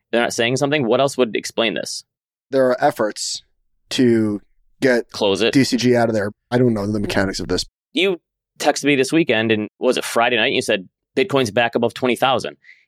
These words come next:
Speaker 1: And this is the reason that picking a bottom in the markets is so, so difficult, because I would have bet my life on the fact that Bitcoin was going to ten thousand. With everything that happened, it never went below fifteen. Was that as low as it got?
Speaker 2: That was very surprising.
Speaker 1: I mean, you could have been one of these people that said, "You know what?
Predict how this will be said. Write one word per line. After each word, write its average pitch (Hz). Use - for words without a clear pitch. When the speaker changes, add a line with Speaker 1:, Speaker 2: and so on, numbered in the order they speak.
Speaker 1:
And 113
this 190
is 214
the 147
reason 127
that 104
picking 135
a 110
bottom 107
in 110
the 104
markets 104
is 98
so, 120
so 110
difficult, 87
because 98
I 170
would 254
have 220
bet 175
my 131
life 135
on 117
the 107
fact 110
that 95
Bitcoin 127
was 113
going 117
to 107
ten 107
thousand. 90
With 87
everything 156
that 139
happened, 160
it 120
never 175
went 160
below 143
fifteen. 143
Was 113
that 127
as 135
low 135
as 135
it 123
got? 139
Speaker 2:
That 131
was 104
very 104
surprising. 90
Speaker 1:
I -
mean, 175
you 214
could 254
have 214
been 190
one 175
of 175
these 160
people 160
that 139
said, 135
"You 139
know 151
what? 160